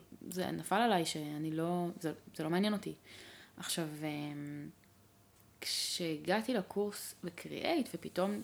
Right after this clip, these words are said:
התחיל, התחילו להיפתח בפני העולמות האלה של יו אקס, וקצת יו איי, אבל, אבל בעיקר יו אקס, פסיכולוגיה,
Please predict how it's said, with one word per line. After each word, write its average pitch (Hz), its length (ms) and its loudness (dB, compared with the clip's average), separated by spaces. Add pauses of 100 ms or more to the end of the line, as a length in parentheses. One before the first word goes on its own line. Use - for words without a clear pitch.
(100)
התחיל, - 460 -2
התחילו - 320 -2
להיפתח 175 360 0
בפני 180 220 0
העולמות 160 460 0
האלה 180 260 2
של 147 240 -4
יו 180 260 4
אקס, - 280 0 (600)
וקצת 175 460 -2
יו 180 120 2
איי, 196 120 6
אבל, 151 220 -2 (120)
אבל 170 200 -4
בעיקר 175 380 2
יו 175 220 2
אקס, - 320 -6
פסיכולוגיה, 214 520 -2